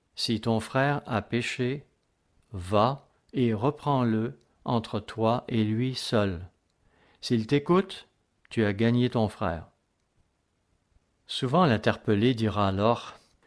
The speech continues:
Ah, je vois, c'est donc ainsi que vous l'avez perçu.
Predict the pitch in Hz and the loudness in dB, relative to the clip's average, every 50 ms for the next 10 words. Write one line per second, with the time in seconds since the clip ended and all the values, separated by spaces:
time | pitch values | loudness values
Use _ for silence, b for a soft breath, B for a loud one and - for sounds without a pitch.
0 | b b _ - 135 147 156 143 117 95 104 104 95 107 127 143 139 113 98 - | b b _ 2 6 6 6 6 6 2 0 -2 0 2 4 4 4 2 0 -2
1 | - 123 113 156 160 147 156 147 135 - - - 202 220 214 - 135 107 107 110 | -2 0 2 2 2 2 2 2 0 0 0 0 -2 0 0 0 0 0 0 0
2 | 107 107 101 104 101 - - 101 92 - - - - 98 92 - | 0 0 0 -2 -4 -2 -4 -4 -4 -6 -8 -10 -10 -12 -12 -14